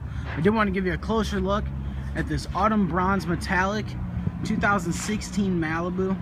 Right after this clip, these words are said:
It does have a one point five liter turbocharged engine, giving you about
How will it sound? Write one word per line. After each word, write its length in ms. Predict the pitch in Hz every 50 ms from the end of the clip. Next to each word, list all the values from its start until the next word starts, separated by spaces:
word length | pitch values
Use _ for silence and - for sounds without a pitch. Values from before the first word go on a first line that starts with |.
| - - - - - - - - - - - - - -
It 80 | -
does 220 | - 190 214 220 -
have 340 | - 190 175 170 170 170 156
a 480 | - - - - - - - - -
one 160 | 160 185 202
point 220 | 196 214 214 180 -
five 260 | 196 185 185 190 -
liter 240 | 180 175 165 165 -
turbocharged 680 | - - 302 311 - 175 - - - - 180 175 - -
engine, 760 | - 294 - - - - - - - - - - - - - -
giving 160 | 175 170 180
you 80 | 180 170
about 220 | 160 151 135 135